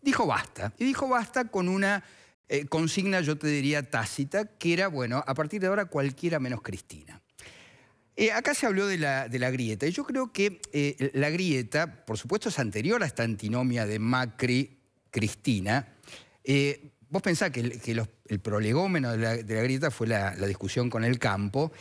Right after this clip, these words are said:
y en ese momento, digamos, quienes estaban del otro lado de la grieta eran los dirigentes agropecuarios. ¿Te acordás que esa, esas eran las caras visibles? Años más tarde, digamos, la sociedad llegó a identificar a Macri como la, la, la cara y como el significante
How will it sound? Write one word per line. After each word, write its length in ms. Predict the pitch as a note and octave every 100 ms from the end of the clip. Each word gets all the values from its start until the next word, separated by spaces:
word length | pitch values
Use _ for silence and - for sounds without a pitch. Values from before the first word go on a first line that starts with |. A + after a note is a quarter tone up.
| -
y 100 | -
en 60 | E3+
ese 200 | A3 G#3+
momento, 460 | G#3+ G#3+ F#3+ F#3 G3+
digamos, 400 | C#3 A#2+ A#2 -
quienes 340 | A#2 A2+ A2+
estaban 400 | G#2+ E3 E3+ D#3
del 140 | B2+
otro 200 | C3 C#3
lado 120 | C#3 D#3
de 60 |
la 60 | F3+
grieta 420 | F#3+ D#3+ F3+ B3 A3+
eran 240 | F3 G#3
los 140 | F#3+ C3
dirigentes 600 | A#2+ A2+ B2 B2+ B2+ A2
agropecuarios. 720 | G2+ G2 G#2 G2+ G3+ G2+ F2
¿Te 80 | G2+
acordás 240 | B2+ F#3+
que 120 | E3+ B2
esa, 160 | - -
esas 300 | C#3 C#3+ B2+
eran 180 | B2+
las 120 | A2 -
caras 380 | A2 A2+ A2 - - -
visibles? 720 | F#2 A2 - F2 E2 F2 F2+ - - - - - _ _ D4
Años 300 | C#4+ G#3 C3+
más 220 | B2+ A2
tarde, 520 | B2 G#2 A2+ D3 D3 -
digamos, 360 | A#2+ C#3 E3
la 100 | C#3+
sociedad 480 | C3 C3+ - C#3+ D#3+
llegó 240 | D#3+ C#3+ C#3
a 100 | C#3+
identificar 920 | C3+ B2+ A#2+ C#3 D#3 C3+ C#3+ C#3+ _
a 120 | G#2 C3+
Macri 420 | D#3 C#3 E3+ F3
como 300 | D3 D3 D3+
la, 200 | C#3+ C#3
la, 160 | B2 B2
la 160 | B2 C3
cara 380 | E3+ E3+ E3+ F3
y 80 | A#2+
como 220 | C3+ D3
el 80 | C#3+
significante 1200 | - - D3+ D3+ D3 D3 C3 E3 E3 D#3 E3+